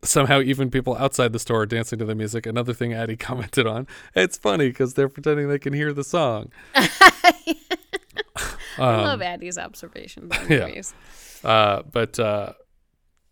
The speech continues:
Speaker 1: they play the rest of the song, and, uh, we cut to that night. The band is pulling up to a Howard Johnson's to use a payphone to try and lock in their first gig.
Speaker 2: This was something Addie was also confused about.
Speaker 1: Yeah.
Speaker 2: She's like, "Why are they going into this box?"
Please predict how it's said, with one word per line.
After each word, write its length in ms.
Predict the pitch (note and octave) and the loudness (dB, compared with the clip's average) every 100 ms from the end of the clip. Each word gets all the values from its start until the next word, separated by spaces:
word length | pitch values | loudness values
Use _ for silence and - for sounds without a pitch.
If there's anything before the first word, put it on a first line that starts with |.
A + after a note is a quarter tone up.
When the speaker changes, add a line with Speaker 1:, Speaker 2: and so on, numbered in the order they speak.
| _ _ | _ _
Speaker 1:
they 120 | C#3+ B2 | -2 -2
play 220 | - C3+ | 0 0
the 100 | B2+ | 2
rest 220 | B2+ - | 0 -2
of 40 | |
the 60 | A#2+ | -6
song, 480 | - A#2 A2+ A2+ A#2+ _ _ | -2 0 0 -4 -8 _ _
and, 380 | - G#2+ G#2 G#2 | -6 -6 -4 -4
uh, 340 | G2+ G2 - - _ _ _ _ | -4 -6 -10 -16 _ _ _ _
we 100 | A#2+ | -4
cut 260 | A#2 C#3+ - | 0 -2 -2
to 180 | C3 A#2+ | -4 0
that 200 | A#2+ A#2 | 0 0
night. 360 | A#2 G#2+ G#2+ - _ _ _ | 0 0 -2 -6 _ _ _
The 100 | - | -6
band 220 | A#2 A#2 | -2 -2
is 80 | A2+ | -4
pulling 260 | - A#2+ A2+ | -4 -4 -2
up 100 | A2+ | -4
to 140 | A#2+ G#2+ | -2 -2
a 40 | |
Howard 280 | A#2 A2 G#2+ | 0 -2 -2
Johnson's 480 | A2+ A2+ - A2+ A2+ | -2 -2 -4 -8 -8
to 100 | G#2+ | -8
use 140 | G#2+ | -8
a 40 | G2+ | -8
payphone 600 | - A#2 - G#2+ G#2+ C3 - - - | -6 -4 -4 -4 -4 -8 -16 -20 -20
to 80 | - | -10
try 200 | A#2+ G#2+ | -6 -4
and 180 | G#2+ | -4
lock 260 | G#2 G#2 - | -4 -4 -4
in 100 | G#2+ | -4
their 100 | G2+ | -4
first 300 | - A2 - | -4 -6 -2
gig. 380 | A#2+ G2+ G2+ - _ _ - | -2 -2 -4 -12 _ _ -12
Speaker 2:
This 220 | A#3 B3 | -10 -10
was 100 | A#3 | -8
something 240 | G#3+ G#3 | -8 -8
Addie 220 | F#3 G3 | -6 -6
was 140 | G#3 A3 | -6 -6
also 280 | A3 C#4+ A#3 | -6 -6 -8
confused 400 | G3 F3 E3+ C#3 | -10 -12 -10 0
about. 100 | C3 | 2
Speaker 1:
Yeah. 120 | G2 | 2
Speaker 2:
She's 160 | - | -2
like, 180 | A3 - | -18 -18
"Why 220 | - D4+ | -14 -10
are 80 | E4+ | -8
they 120 | C#4 B3+ | -8 -8
going 260 | C4 C#4+ | -10 -10
into 220 | C#4+ C4 | -12 -14
this 200 | C#4 C#4 | -14 -16
box?" 640 | - _ F#3+ D4+ D#4+ - | -16 _ -8 -6 -6 -10